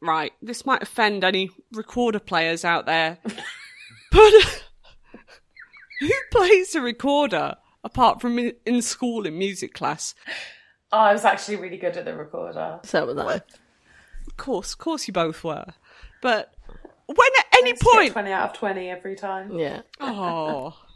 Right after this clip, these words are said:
Speaker 3: Well, 'cause when we
Speaker 1: sucker.
Speaker 3: co-, 'cause you had to learn it so, so much in the U K, you had to learn it in primary school, whereas in France they didn't start teaching you
Speaker 2: Yeah.
Speaker 3: it until college,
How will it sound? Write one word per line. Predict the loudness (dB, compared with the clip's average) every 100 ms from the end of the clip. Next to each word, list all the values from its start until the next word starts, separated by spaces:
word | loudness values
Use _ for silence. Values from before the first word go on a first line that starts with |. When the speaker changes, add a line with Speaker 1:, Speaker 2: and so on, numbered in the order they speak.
| -20 -6
Speaker 3:
Well, |
'cause | -4 0
when | 2 2
we | 2
Speaker 1:
sucker. | 0
Speaker 3:
co-, | -2
'cause | -4 2
you |
had | 2 2
to | 2
learn | 4 4 2
it | 0 -4 -12
so, | -2 2 4 2 -4
so | -4 2 2
much | 2 -4
in | -4 -2
the | -2
U | -4
K, | -2 2 2
you | 2
had | -2
to | -2
learn | 0 0
it |
in | -2
primary | -2 0 0
school, | -4 -2 -2
whereas | -2 -4
in | -6
France | -2 -2 -2 -2
they | 0
didn't | 0 -2 -2
start | 0 0
teaching | 0 -2 -2 -4
you | 2
Speaker 2:
Yeah. | 2 2
Speaker 3:
it | -2 -2
until | -4 0 2 2 0
college, | 2 2 2 -2 -6 -12